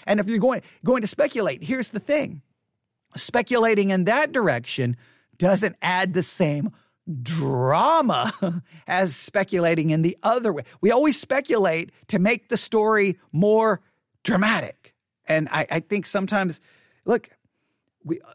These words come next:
wh-, what we have is the text. That's what we have. And I know sometimes that doesn't make the best sermons, but that's what we have. All right, here we go. We,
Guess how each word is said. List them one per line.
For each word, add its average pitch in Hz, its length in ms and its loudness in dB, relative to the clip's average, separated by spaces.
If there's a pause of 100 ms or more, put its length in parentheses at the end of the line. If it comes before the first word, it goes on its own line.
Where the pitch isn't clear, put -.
(120)
wh-, - 300 -4
what 226 160 0
we 233 100 0
have 208 200 -2
is 165 120 -8
the 143 80 -18
text. - 640 -8 (1400)
That's 165 200 -2
what 196 140 2
we 175 80 2
have. - 340 -8 (1300)
And 180 200 -4
I 170 120 -2
know 202 140 0
sometimes 196 480 -2
that 175 120 -2
doesn't 185 220 -4
make 196 160 -6
the 190 80 -4
best 175 260 -2
sermons, 226 600 -6 (1080)
but 202 120 -4 (220)
that's 165 260 -2
what 170 120 -4
we 160 100 -4
have. - 300 -6 (640)
All 104 60 -16
right, - 80 -20
here - 140 -14
we 139 100 -8
go. 104 140 -14 (360)
We, 135 140 -2